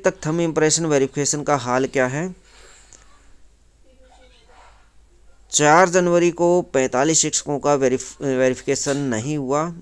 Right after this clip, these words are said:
अंगूठा नहीं लगा। पाँच जनवरी को थंब इम्प्रेशन में उनतालीस का नहीं हुआ,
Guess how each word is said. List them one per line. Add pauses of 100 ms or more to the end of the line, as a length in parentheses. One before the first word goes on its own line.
अंगूठा (240)
नहीं
लगा। (280)
पाँच
जनवरी
को
थंब
इम्प्रेशन
में (1160)
उनतालीस
का
नहीं
हुआ,